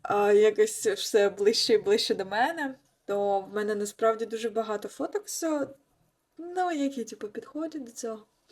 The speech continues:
То я вирішила спробувати трохи, не трохи взагалі, типу, змінити напряк-, напрямок, а, мого профілю в Instagram. Блін, до речі, ви бачите мій червоний нос, бо я згоріла,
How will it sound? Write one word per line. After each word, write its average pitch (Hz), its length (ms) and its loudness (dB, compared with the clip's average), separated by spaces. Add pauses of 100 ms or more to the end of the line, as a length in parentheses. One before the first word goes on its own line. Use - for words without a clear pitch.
(680)
То 220 80 0
я 240 100 8
вирішила 240 420 4
спробувати 214 680 -4 (220)
трохи, 196 580 -4 (380)
не 226 260 4
трохи 262 320 6
взагалі, 220 480 -2
типу, - 260 -8
змінити 214 760 -2 (840)
напряк-, 208 580 0 (320)
напрямок, 196 720 -2 (1000)
а, 208 280 -6
мого 202 600 -2
профілю 285 540 4
в 269 40 4
Instagram. 233 420 2
Блін, 208 180 4
до 196 100 6
речі, 196 260 2
ви 190 80 -6
бачите 202 380 4
мій 208 260 4 (340)
червоний 226 840 6
нос, 226 760 6
бо 208 160 0
я 208 240 4
згоріла, 208 680 -2